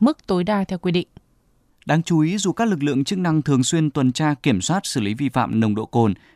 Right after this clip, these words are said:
Speaker 2: khi điều khiển phương tiện, song tình trạng này vẫn diễn biến phức tạp. Theo Cục Cảnh sát Giao thông, chỉ tính từ ngày một tháng ba đến một tháng sáu, lực lượng Cảnh sát Giao thông cả nước đã phát hiện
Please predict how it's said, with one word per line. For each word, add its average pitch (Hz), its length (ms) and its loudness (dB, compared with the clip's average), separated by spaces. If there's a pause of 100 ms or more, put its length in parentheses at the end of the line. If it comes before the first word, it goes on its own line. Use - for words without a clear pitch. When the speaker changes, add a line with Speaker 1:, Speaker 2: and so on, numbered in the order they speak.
Speaker 2:
khi 185 140 0
điều 156 120 4
khiển 120 220 -2
phương 110 180 -4
tiện, 123 220 -2 (480)
song 120 300 2 (200)
tình 135 140 2
trạng 131 220 -2
này 120 260 0 (120)
vẫn 147 180 -2
diễn 151 180 -4
biến 117 120 -2
phức 202 160 -8
tạp. 123 200 0 (640)
Theo 185 180 2
Cục 165 200 -2
Cảnh 123 160 0
sát 185 180 -4
Giao 165 160 -4
thông, 156 220 2 (200)
chỉ 131 160 0
tính 127 240 0
từ 180 120 -2
ngày 127 160 2
một 120 180 0
tháng 120 140 -4
ba 139 360 0
đến 117 200 -2
một 151 180 -4
tháng 110 140 -6
sáu, 120 320 -2 (380)
lực 127 180 0
lượng 120 180 0
Cảnh 110 220 -2
sát 175 180 -4
Giao 156 140 -4
thông 127 240 -2
cả 110 140 -4
nước 139 260 -2
đã 107 160 -4
phát 202 180 -6
hiện 156 180 -2